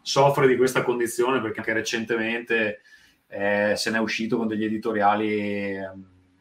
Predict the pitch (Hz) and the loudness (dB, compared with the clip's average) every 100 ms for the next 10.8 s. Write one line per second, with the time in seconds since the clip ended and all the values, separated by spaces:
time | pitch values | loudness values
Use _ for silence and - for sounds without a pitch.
0 | _ _ _ - - 101 98 104 101 101 | _ _ _ -20 -12 -8 -8 -6 -4 -2
1 | 98 98 104 104 107 107 107 113 107 104 | -2 -4 -4 -4 -4 -4 -4 -4 -4 -4
2 | 107 110 107 110 107 107 104 113 107 101 | -4 -4 -2 0 -2 -4 -2 0 0 -2
3 | 90 - - _ _ 107 - 104 101 104 | -4 -8 -20 _ _ -10 -8 -8 -4 -2
4 | 110 113 123 117 110 107 101 90 - 104 | 0 0 2 2 0 -4 -14 -18 -12 -10
5 | 101 95 98 95 107 104 101 107 107 107 | -8 -8 -6 -4 -2 -2 -2 0 2 0
6 | 120 117 127 127 135 123 - 123 123 113 | 2 2 4 4 4 4 4 6 6 4
7 | 117 107 113 113 120 113 113 110 107 104 | 2 -2 0 0 0 0 2 2 2 2
8 | 107 107 110 107 104 101 104 98 104 101 | 0 -2 -2 -4 -4 -6 -6 -4 -2 -2
9 | 98 101 104 104 95 - 101 98 98 98 | -2 -4 -4 -6 -6 -8 -10 -10 -16 -16
10 | 98 101 98 143 - - 110 | -14 -12 -12 -12 -14 -14 -12